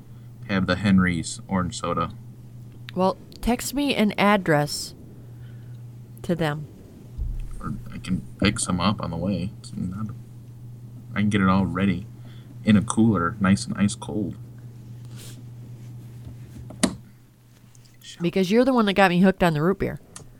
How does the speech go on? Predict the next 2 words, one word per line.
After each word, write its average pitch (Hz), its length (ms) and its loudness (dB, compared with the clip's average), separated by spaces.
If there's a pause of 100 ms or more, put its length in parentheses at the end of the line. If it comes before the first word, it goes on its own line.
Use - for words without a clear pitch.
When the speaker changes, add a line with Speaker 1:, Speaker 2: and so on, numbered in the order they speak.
(500)
Speaker 1:
Yes. - 560 -10 (800)
And, 95 340 -4